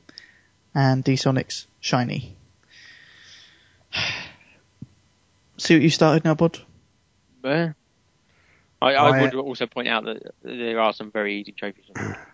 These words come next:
Speaker 3: I'm at seventy-six percent, nine out of thirteen trophies.
Speaker 2: I think I'm at eighty percent.
Speaker 3: I need
Speaker 2: I've only
Speaker 3: to do
Speaker 2: got two.
Speaker 3: ten days.
Speaker 2: Yeah, I need three. I need to do ten days, uh, is it ten thousand gift points, which may not happen because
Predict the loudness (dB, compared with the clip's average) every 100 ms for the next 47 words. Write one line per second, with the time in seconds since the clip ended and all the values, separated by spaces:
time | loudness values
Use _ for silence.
0 | _ 2 4 4 0 -2 -2 -4 -10 -12
1 | -14 -6 -6 -4 -4 -2 -2 -4 -2 -2
2 | -2 -6 -2 -4 -4 -8 -10 _ _ -12
3 | -6 -6 -4 -2 -2 -4 -16 -16 -16 -16
4 | _ _ _ _ _ _ _ _ 2 4
5 | 4 2 -4 -2 0 0 2 0 0 -4
6 | -8 -18 _ _ _ _ _ _ _ _
7 | -4 0 0 0 -2 -6 -2 2 2 0
8 | -6 -8 -10 -4 -4 -2 0 2 0 -4
9 | -16 -20 -10 -8 -6 -8 -10 -10 -14 _
10 | -4 -4 -2 0 0 -2 -6 -6 _ -6
11 | -6 -12 -14 -14 -14 -10 -8 -8 -8 -6
12 | -8 -12 -20 -20